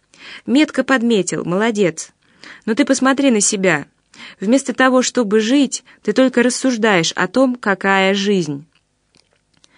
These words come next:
По лицу Павла скользнула усмешка. «Думать теперь не модно», бросил он. «Ты говоришь», продолжал Данила, не реагируя на эти выпады,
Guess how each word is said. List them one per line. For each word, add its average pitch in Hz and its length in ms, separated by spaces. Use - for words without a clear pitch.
По 214 60
лицу 214 360
Павла 240 400
скользнула 190 580
усмешка. 202 640
«Думать 233 500
теперь 226 340
не 226 120
модно», 226 420
бросил 165 440
он. 156 240
«Ты 233 120
говоришь», 190 580
продолжал 180 520
Данила, 170 460
не 185 100
реагируя 180 520
на 170 180
эти 170 160
выпады, 160 500